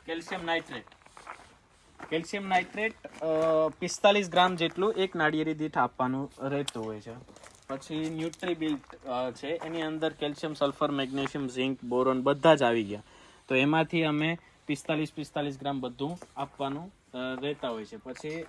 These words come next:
અહીંયા છે સિંગલ સુપર ફોસ્ફેટ, એસ એસ પી અથવા તો ફોસ્ફરસનો એક, અ, સ્વરૂપ છે, એ પણ અમે આપતા હોઈએ છીએ. ફોસ્ફરસ, અ, normally અમે સાતસો ગ્રામ જેટલું, અ, નાખતા હોઈએ છીએ.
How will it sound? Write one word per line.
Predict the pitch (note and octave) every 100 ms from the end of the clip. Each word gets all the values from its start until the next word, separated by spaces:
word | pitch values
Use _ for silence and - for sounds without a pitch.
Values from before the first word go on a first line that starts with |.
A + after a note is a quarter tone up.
| C#3
અહીંયા | D3+ E3+ E3+
છે | F#3+
સિંગલ | F#3 F3+ F#3 G3
સુપર | F#3 E3 D3+ E3 D#3+
ફોસ્ફેટ, | - D#3+ D3+ - D3+ - - _ _ _ _
એસ | D3+ D3
એસ | E3+ -
પી | E3+
અથવા | D#3+ D3 D3+
તો | E3 F#3+ - - _
ફોસ્ફરસનો | - F3 - D#3 C3+ - C#3
એક, | C#3+ E3 - C3+
અ, | C3 B2+
સ્વરૂપ | - C#3+ C3 -
છે, | G#2 - _ -
એ | D3
પણ | D3+ E3+
અમે | E3 E3
આપતા | D3+ D3+ - E3
હોઈએ | D#3 D3+ D3
છીએ. | C#3+ E3 F#3+ _ _ -
ફોસ્ફરસ, | D#3 - D#3+ E3 D#3+ -
અ, | D#3 C#3 C#3 C3+ C3 C3 B2 B2 - - _
normally | C#3 D3 D#3+ E3 F3 F3+ D3+
અમે | C3+ D#3 E3 F3 -
સાતસો | D3+ C#3+ C#3+ D#3+
ગ્રામ | D#3+ D#3+
જેટલું, | C#3+ - D#3+ G3 - - - -
અ, | C#3+ C#3+ D3+
નાખતા | D3+ F3 - D3+
હોઈએ | A#2+ A2 G#2+
છીએ. | G2+ G#2